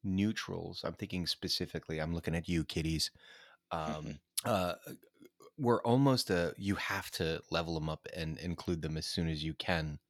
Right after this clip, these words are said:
Speaker 1: uh, because they were, um, some would say power creep. Uh, like, for example,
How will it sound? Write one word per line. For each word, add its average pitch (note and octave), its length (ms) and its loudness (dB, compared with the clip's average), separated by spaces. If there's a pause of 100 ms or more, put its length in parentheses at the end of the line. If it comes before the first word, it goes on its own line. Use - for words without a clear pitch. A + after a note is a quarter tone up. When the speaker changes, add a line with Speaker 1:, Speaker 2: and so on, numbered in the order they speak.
Speaker 1:
uh, D2 280 -4
because E2 540 -6
they E2 160 -2
were, D#2 480 -4
um, D2+ 260 -6 (140)
some D#2 360 -6 (100)
would F2 180 -4
say G#2 180 2
power G3+ 360 4
creep. - 260 -10 (220)
Uh, D2+ 400 -4 (240)
like, E2 200 -6
for - 160 -8
example, D#2+ 600 -4